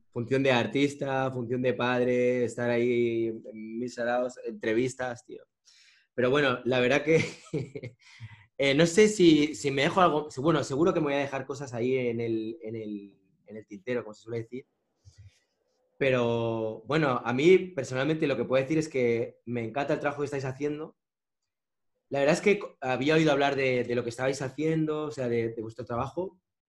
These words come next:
pero no había, no había podido profundizar tanto. Tengo la sensación de que se queda un montón de obras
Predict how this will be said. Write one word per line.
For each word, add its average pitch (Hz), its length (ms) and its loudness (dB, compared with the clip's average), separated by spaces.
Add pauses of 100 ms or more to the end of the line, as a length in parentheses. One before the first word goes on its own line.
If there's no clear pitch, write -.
pero 123 160 -2
no 131 140 -2
había, 139 440 0
no 123 80 -6
había 131 160 -6
podido 123 180 -2
profundizar 117 560 -8 (220)
tanto. 135 400 -8 (320)
Tengo 156 240 2
la 170 120 4
sensación 151 440 -2
de 135 100 0
que 131 80 -8
se 123 120 -8
queda 135 160 -2
un 139 60 -6
montón 131 420 -4
de 127 120 2
obras 117 600 -2